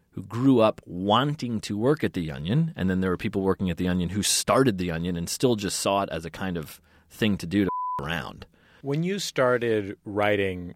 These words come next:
Speaker 2: this book, and my guest is Joe Randazzo, and his book is called Funny on Purpose, The Definitive Guide to an Unpredictable Career in Comedy, what were the parts of the comedy world that you, a former improviser,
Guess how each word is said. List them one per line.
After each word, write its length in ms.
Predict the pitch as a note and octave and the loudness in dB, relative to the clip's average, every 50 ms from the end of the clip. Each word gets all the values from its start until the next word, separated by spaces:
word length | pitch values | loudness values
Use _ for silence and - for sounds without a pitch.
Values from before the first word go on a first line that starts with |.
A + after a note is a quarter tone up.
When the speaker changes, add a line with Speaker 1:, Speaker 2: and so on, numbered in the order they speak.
| _ - | _ -16
Speaker 2:
this 300 | - F#2 G2+ F#2+ - - | -10 -4 -4 -4 -4 -4
book, 420 | - - - F#2+ E2+ E2 D#2+ - - - | -8 -4 -4 -2 -2 -4 -6 -10 -12 -10
and 260 | G2 F2+ F2+ F2+ F2 - | -10 -8 -8 -10 -10 -10
my 180 | A2 G2+ F#2+ | -8 -6 -4
guest 260 | F2+ G2+ F#2+ - - | -2 -2 -2 -2 -4
is 80 | A2 G#2 | -8 -6
Joe 140 | - - F#2+ | -4 -2 -2
Randazzo, 520 | F#2 F2+ F2 E2+ F#2 F#2 F#2+ F#2 G2 F#2+ | -2 -2 -4 -2 2 2 2 2 0 -2
and 80 | F2+ F2 | -2 -4
his 160 | E2+ F2+ F2+ | -6 -8 -4
book 240 | - - G2 - - | 0 0 0 0 0
is 140 | G#2+ F#2 - | -4 -4 -6
called 440 | - - - G2 F#2 F2 E2+ - - _ | -10 -6 -2 -2 -2 -2 -4 -6 -10 _
Funny 300 | - - A#2 G#2+ G#2 G2+ | -8 -4 -2 -2 -2 -2
on 140 | F#2+ F#2 E2+ | -4 -6 -4
Purpose, 400 | - G2 G2 F2+ - F#2+ - - | -2 -2 -2 -2 -2 -6 -6 -6
The 140 | - G2 E2+ | -10 -8 -8
Definitive 500 | - - - A2 G2+ F#2+ F2+ F#2 E2+ - | -8 -6 -4 -4 -2 -2 -2 -4 -4 -4
Guide 260 | - F2+ F2 F2 E2+ | -4 -4 -4 -4 -6
to 100 | - F2+ | -8 -8
an 80 | F2 F2+ | -8 -6
Unpredictable 600 | E2+ E2+ E2 - F2 F2 E2 - - - E2 D#2+ | -8 -8 -8 -8 -10 -10 -10 -12 -10 -8 -8 -8
Career 380 | - - F2+ F2 F2 E2+ E2+ | -8 -8 -6 -6 -6 -6 -8
in 100 | D#2+ D#2+ | -8 -10
Comedy, 540 | E2 - F2 E2+ E2 E2 D#2+ D#2+ D#2 D#2 D2+ _ - - - - - _ _ _ _ | -10 -10 -10 -12 -10 -10 -10 -12 -12 -12 -14 _ -20 -20 -20 -20 -20 _ _ _ _
what 320 | - A#2+ A2 B2+ D#3+ - B3 | -10 -4 0 0 0 0 0
were 120 | F#3 F#3 | -4 -4
the 100 | D#3+ D3 | -4 -4
parts 360 | A#2 - - B2 A#2 - - | -8 -4 -2 -2 -2 -2 -6
of 100 | B2 G2+ | -10 -8
the 80 | G2 G2+ | -8 -10
comedy 400 | - - G#2 G2 F#2+ G2 F2+ F2 | -8 -8 -10 -8 -8 -8 -8 -8
world 540 | E2 E2+ F2 F2 E2+ D#2+ D#2+ D#2 D#2+ D#2+ - _ _ _ _ _ - | -10 -8 -8 -8 -8 -8 -10 -12 -12 -16 -20 _ _ _ _ _ -10
that 180 | G2 G#2 A2 - | -6 -6 -6 -6
you, 400 | B2 A2 B2+ C3 A#2+ A#2 A2+ A#2 | -4 -2 0 0 2 0 0 -2
a 220 | A#2 G#2 G2+ G2+ F2+ F#2 - _ | -2 -2 -2 -4 -6 -8 -16 _
former 540 | - - - A2 G#2+ G#2+ G#2+ G#2 G#2 G2+ G#2 _ _ - | -14 -6 -4 -2 -2 0 0 2 0 0 -2 _ _ -8
improviser, 1000 | A#2+ A2 G2+ G#2+ G2 F#2+ G#2 G2+ G2+ G2+ F#2 F2+ G2 G2 G2 F#2+ F#2 F#2 F2+ | -6 -6 -6 -6 -4 -2 0 2 2 0 0 0 0 0 2 2 0 0 -2